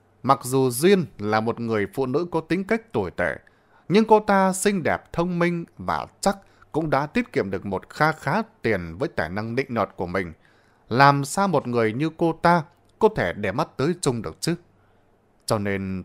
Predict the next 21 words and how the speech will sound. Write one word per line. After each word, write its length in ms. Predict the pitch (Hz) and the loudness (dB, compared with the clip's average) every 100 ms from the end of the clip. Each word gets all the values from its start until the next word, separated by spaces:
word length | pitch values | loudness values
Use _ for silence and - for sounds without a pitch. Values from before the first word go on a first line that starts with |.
| - | -4
từ 100 | 123 | -2
lúc 200 | 165 196 | 0 -2
Duyên 240 | 120 123 | 0 0
xuất 220 | 110 190 - | 0 -4 -4
hiện, 220 | 90 - - - _ - | -6 -6 -10 -20 _ -2
Ngọc 240 | 143 156 | 2 2
đã 80 | 208 | 2
nhìn 280 | 202 147 123 | 2 2 0
thấu 180 | - 151 | 0 2
lớp 220 | 226 240 | 2 2
mặt 140 | 143 - | 2 0
nạ 200 | 127 113 - - | 0 -2 -2 -6
của 100 | 92 | -4
cô 180 | 156 | -2
ta 240 | 160 165 170 | -2 0 -2
từ 180 | - 92 | -2 -2
lâu 240 | 113 127 | 0 -2
rồi. 220 | 117 82 - - _ _ _ _ _ _ _ _ _ _ | -2 -4 -6 -16 _ _ _ _ _ _ _ _ _ _
Duyên 400 | 101 143 190 185 | 0 4 6 4
tức 180 | 247 233 | 0 0
lắm, 300 | 170 165 254 | 2 2 0